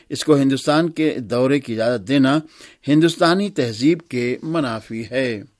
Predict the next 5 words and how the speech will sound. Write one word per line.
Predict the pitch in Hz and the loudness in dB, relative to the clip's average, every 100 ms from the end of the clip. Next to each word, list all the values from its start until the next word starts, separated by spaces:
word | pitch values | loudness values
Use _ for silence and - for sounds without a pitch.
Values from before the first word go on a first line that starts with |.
| _ _ _ _ _ _ _ _ _ _ _ _ _ _ _ _ _ _ _ _ _ _ - | _ _ _ _ _ _ _ _ _ _ _ _ _ _ _ _ _ _ _ _ _ _ -10
شام | - 170 190 214 | 4 6 6 4
کے | 233 | 4
نائب | 233 196 202 180 | 4 4 4 4
وزیر | 185 180 170 | 4 4 4
خارجہ | 165 156 147 | 4 4 4